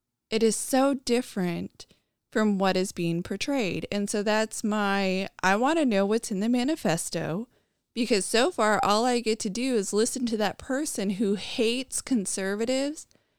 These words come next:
and hates Republicans, link every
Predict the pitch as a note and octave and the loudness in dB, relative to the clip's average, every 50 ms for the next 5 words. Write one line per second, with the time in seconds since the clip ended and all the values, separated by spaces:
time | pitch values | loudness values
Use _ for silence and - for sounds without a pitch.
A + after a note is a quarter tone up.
0 | _ - - G3 G#3 G3+ G3+ G#3+ C4 A#3+ B3 C4 - - - G#3 F#3 - - G#3+ | _ -2 0 2 2 2 2 4 4 4 2 0 -2 -4 -4 -4 -4 -2 -2 -2
1 | G3 F#3+ A#3 A3+ A#3 - C4 C4 C#4+ D4 D#4 E4+ - - - - - - - _ | -2 0 0 -2 -2 -2 -4 -4 -2 -2 -4 -4 -6 -10 -18 -20 -20 -20 -20 _
2 | _ - F#3 F#3+ G3+ A3+ B3 C4 A#3+ F#3+ - - - _ _ _ _ _ _ _ | _ -4 -2 0 2 2 2 2 0 -2 -4 -8 -14 _ _ _ _ _ _ _
3 | - G#3+ G#3 G#3+ A3 G#3+ A#3 B3+ C#4 C#4 C#4 C4+ | 2 4 4 4 4 2 0 0 0 0 0 -2